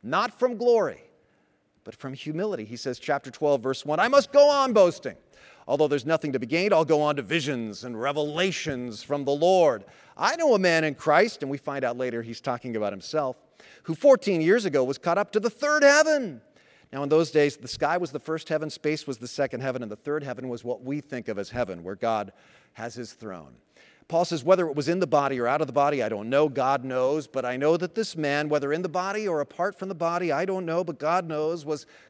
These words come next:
caught up to paradise." In other words, had a vision of heaven, heard inexpressible things, things no one is permitted to tell. This kind of experience would have been the dream of the false apostles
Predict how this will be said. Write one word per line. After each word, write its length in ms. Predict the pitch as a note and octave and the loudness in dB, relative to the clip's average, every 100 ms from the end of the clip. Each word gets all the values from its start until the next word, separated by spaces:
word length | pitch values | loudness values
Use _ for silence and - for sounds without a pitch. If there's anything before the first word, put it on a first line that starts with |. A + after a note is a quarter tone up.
| _ | _
caught 260 | - F3+ | -6 0
up 160 | F3 - | 0 -2
to 80 | C3 | -12
paradise." 880 | - A#2 A2 G2 D2 - - - - _ _ _ _ | -10 -8 -6 -6 -10 -16 -20 -20 -20 _ _ _ _
In 60 | - | -14
other 100 | C#3 | -8
words, 160 | B2+ C3 | -6 -6
had 120 | A#2 | -8
a 40 | |
vision 260 | G#2 C#3 C3+ | -6 -8 -8
of 120 | A#2 | -10
heaven, 240 | A#2+ G#2 | -10 -12
heard 260 | G2 D#3+ E3+ | -8 -4 -4
inexpressible 1040 | F#3+ G3 F#3 - - E3 G3+ - F#3+ E3 | -4 -6 -6 -10 -16 -10 -8 -8 -8 -6
things, 340 | D#3+ E3+ C3+ - | -6 -8 -8 -8
things 260 | F3 D3 | -8 -6
no 300 | E3 F3 G3 | -4 0 2
one 400 | A3+ A3 F3 A#2 - - - _ | 2 2 0 -4 -12 -20 -20 _
is 160 | - D3 | -14 -12
permitted 580 | - D#3+ D#3+ E3 D#3 A2 | -6 -4 -2 0 -2 -6
to 100 | B2+ | -16
tell. 640 | - D3+ C3+ G#2+ F2 - _ _ _ _ _ _ _ | -10 -2 0 0 -4 -10 _ _ _ _ _ _ _
This 420 | C3+ E3+ D4+ - | -4 0 0 -2
kind 360 | - A3 B3+ B3 | -14 -8 -2 2
of 120 | G#3+ | 2
experience 540 | F#3+ - F3 F3 E3 | 0 -6 -8 -6 -6
would 120 | D3 D#3 | -6 -6
have 80 | |
been 160 | C#3 C#3+ | -4 -4
the 100 | C#3 | -4
dream 1300 | A#2 A2+ B2 C#3+ D#3 A#3+ D4+ D4+ G3 A2 G2+ A#2+ C#3 _ | -6 -10 -10 -6 -2 0 2 2 0 -4 -12 -14 -14 _
of 200 | D#3+ D3+ | 0 2
the 100 | D3+ | 2
false 420 | D3 - E3+ F3 - | 0 2 4 2 -2
apostles 800 | - D3+ C#3 B2+ G#2 F2 - | -8 -6 -6 -6 -10 -10 -16